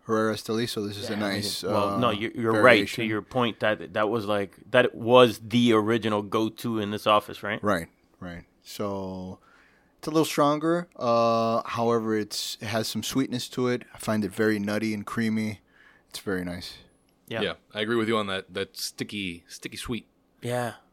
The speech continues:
Speaker 3: Uh,
Speaker 2: I do.
Speaker 3: kinda, kinda raisiny notes in there
Speaker 2: Very
Speaker 3: somewhere.
Speaker 2: much.
Speaker 3: Yeah.
Speaker 2: Uh, and the, and the smoke output
Speaker 3: Right.
Speaker 2: is, uh, on the plus plus side.
Speaker 3: Yeah, I would, I would,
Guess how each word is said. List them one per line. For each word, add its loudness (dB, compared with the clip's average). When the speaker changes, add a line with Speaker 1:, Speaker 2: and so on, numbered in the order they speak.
Speaker 3:
Uh, -10
Speaker 2:
I -4
do. -16
Speaker 3:
kinda, -2
kinda -4
raisiny -4
notes -4
in -6
there -4
Speaker 2:
Very 4
Speaker 3:
somewhere. -2
Speaker 2:
much. -14
Speaker 3:
Yeah. -8
Speaker 2:
Uh, -2
and 2
the, 4
and -2
the -6
smoke 0
output 2
Speaker 3:
Right. 2
Speaker 2:
is, -2
uh, 4
on 0
the -4
plus 4
plus 2
side. 2
Speaker 3:
Yeah, 6
I 4
would, 0
I 0
would, 4